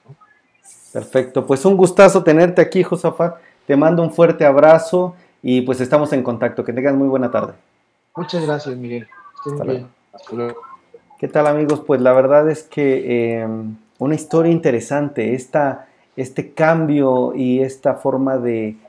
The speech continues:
Speaker 2: migrar de un negocio que se tiene y, pues, cómo al final se, se cambia, se adapta, se renuevan. ¿Ustedes tienen un negocio en donde también han transformado, eh, su línea o su core business, como le llaman los negocios, su enfoque principal?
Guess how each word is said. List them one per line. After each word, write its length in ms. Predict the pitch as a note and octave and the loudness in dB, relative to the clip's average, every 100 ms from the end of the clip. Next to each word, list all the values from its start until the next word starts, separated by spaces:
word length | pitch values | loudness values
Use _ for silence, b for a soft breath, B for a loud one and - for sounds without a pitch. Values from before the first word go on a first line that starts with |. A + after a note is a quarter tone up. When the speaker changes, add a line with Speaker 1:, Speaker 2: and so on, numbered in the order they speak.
| _ | _
Speaker 2:
migrar 640 | C3+ C3+ B2 D3 E3 D#3 C#3 | -2 0 4 6 6 6 2
de 100 | C3+ | 0
un 160 | C#3+ | 0
negocio 480 | C#3+ B2+ D#3 D#3 D#3+ | -2 2 0 0 -6
que 100 | C#3 | -4
se 140 | C3 | -6
tiene 400 | B2 C#3+ C#3+ D3 - b b | -6 -4 -4 -6 -12 b b
y, 120 | - | -8
pues, 260 | B2 A#2 G#2+ | -6 -6 -8
cómo 320 | - C3 C3+ | 0 0 2
al 120 | B2+ | -2
final 560 | B2 A#2+ A2+ A#2 A#2+ B2+ | -2 -8 -4 -4 -4 -8
se, 600 | - A#2+ G#2+ G#2+ G#2 G#2+ - _ _ _ _ | -12 -6 -4 -4 -6 -10 -16 _ _ _ _
se 260 | - B2+ | -10 -8
cambia, 600 | D3 D3 C#3+ C#3 C3 B2+ | 0 0 2 2 2 0
se 160 | B2 A#2+ | -4 -6
adapta, 560 | A2 C3+ C#3 - C3 B2 | 0 2 0 0 -2 -2
se 160 | C3 | -6
renuevan. 580 | A#2+ A2+ B2 C#3+ C3+ C3+ b b _ | -6 -6 -2 0 0 -2 b b _
¿Ustedes 340 | - G3 F#3+ | -4 -4 -4
tienen 360 | F#3+ F#3 F3+ E3+ | -2 2 2 0
un 140 | F3 | 0
negocio 640 | D#3+ G#2+ A#2 C3 - D3 | -2 -2 -4 -4 -6 -6
en 100 | C3 | -6
donde 240 | A#2 A2+ A2+ | -6 -6 -6
también 400 | G#2+ A#2+ C#3 C#3 | -6 -6 -6 -4
han 200 | D3+ D3 b b | -6 -10 b b
transformado, 1040 | - C#3 A#2+ B2 A#2 B2+ D3+ D#3+ E3 D#3 D#3 b b _ | -2 -2 -2 -6 -4 -2 0 0 0 -2 -6 b b _
eh, 360 | C3+ A#2+ A#2 A2+ | -6 -4 -4 -8
su 260 | - B2+ | -6 -4
línea 500 | B2 C#3 E3 E3+ D#3 | 0 0 2 0 0
o 80 | C#3+ | 0
su 200 | C3+ B2+ | -2 -8
core 180 | B2+ C3 | -4 -4
business, 460 | B2 D#3 D#3+ D3 - | -2 -2 -2 -8 -8
como 180 | B2+ | -6
le 100 | A#2+ | -4
llaman 240 | B2 C3+ C3 | -4 -4 -6
los 140 | A#2+ | -8
negocios, 380 | B2 - C#3 - | -10 -10 -10 -6
su 120 | C#3 | -6
enfoque 440 | C3 - D#3+ D#3+ - | -6 0 -2 0 -4
principal? 640 | C#3 B2+ B2+ C3+ D#3 E3+ | -4 -4 -6 2 2 2